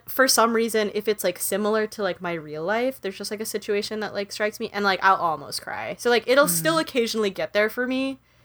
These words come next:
Speaker 1: but I've just watched so much of it that I'm immune.
Speaker 2: Wait,
Speaker 1: Um,
Speaker 2: wait,
Speaker 1: then,
Speaker 2: wait, wait, sorry.
Speaker 1: then
Speaker 2: Do you
Speaker 1: we get the
Speaker 2: cry
Speaker 1: pre-funeral. <laughs>
Speaker 2: Wait, do you cry at other stuff, though?
Speaker 1: Yeah, I would say, though, that, like, something I've noticed about myself is that it's not very predictable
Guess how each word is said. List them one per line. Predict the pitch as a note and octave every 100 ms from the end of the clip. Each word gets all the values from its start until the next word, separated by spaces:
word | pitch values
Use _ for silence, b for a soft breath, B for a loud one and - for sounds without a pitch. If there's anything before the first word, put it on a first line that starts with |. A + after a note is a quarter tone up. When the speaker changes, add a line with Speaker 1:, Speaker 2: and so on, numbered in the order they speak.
| _
Speaker 1:
but | G3
I've | G3
just | G3+ F#3
watched | F3 -
so | F3
much | D#3+ -
of |
it | E3
that | E3+
I'm | F3
immune. | G#3 B3+ G3+ B B B B -
Speaker 2:
Wait, | A#3
Speaker 1:
Um, | A3+ A3+
Speaker 2:
wait, | A#3+
Speaker 1:
then, | C4+ D4+
Speaker 2:
wait, | D#4+
wait, | -
sorry. | F#3 E3
Speaker 1:
then | C4 D#4
Speaker 2:
Do | A#3
you | C#4+
Speaker 1:
we | C4+
get | A#3+ G#3
the | G#3
Speaker 2:
cry |
Speaker 1:
pre-funeral. | B3 D4 C#4 B3+ G#3+ G#3 C4 - -
<laughs> | - - -
Speaker 2:
Wait, | B3+ -
do | C4
you | G4
cry | - B3+ C4+
at |
other | - F3 G#3+
stuff, | - E4 -
though? | F#4+ F#4+ F#4 _ _ _ _ _ _ _ -
Speaker 1:
Yeah, | B4 B4 A#4 D#4+
I | - G#4+
would | B4 B4
say, | G#4+ G4+
though, | G4+ A4 G#4
that, | D#4+
like, | C#4+ C#4 C4 - _ -
something | - D#4 F#4
I've | F4
noticed | A#3 F#3+ A3 -
about | C#4+ C#4+
myself | C#4+ C#4+ - C#4 C4+
is | A#3+
that | G#3 F#3+ F3+ - _
it's | A#3 B3
not | B3+ A3+ B3+ B3+
very | D#4+ F4
predictable | - C4 A#3 - A3 G3+ F#3+ F#3 F3